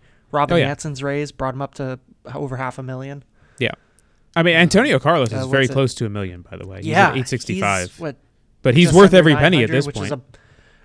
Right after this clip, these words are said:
Speaker 1: yeah, I mean, when you consider that they were paying, um, Sa-, uh, Lamine Sane that, uh, that practically that amount, and he was half the defender that Antonio Carlos was,
Speaker 2: Mm.
Speaker 1: that's a massive upgrade in value for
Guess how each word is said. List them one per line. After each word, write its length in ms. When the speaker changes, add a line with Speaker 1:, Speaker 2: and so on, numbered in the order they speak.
Speaker 1:
yeah, 220
I 120
mean, 340
when 160
you 80
consider 440
that 160
they 100
were 100
paying, 480
um, 480
Sa-, 320
uh, 280
Lamine 300
Sane 360
that, 400
uh, 280
that 280
practically 500
that 200
amount, 580
and 320
he 240
was 480
half 340
the 80
defender 460
that 180
Antonio 380
Carlos 440
was, 300
Speaker 2:
Mm. 260
Speaker 1:
that's 160
a 60
massive 460
upgrade 360
in 100
value 360
for 140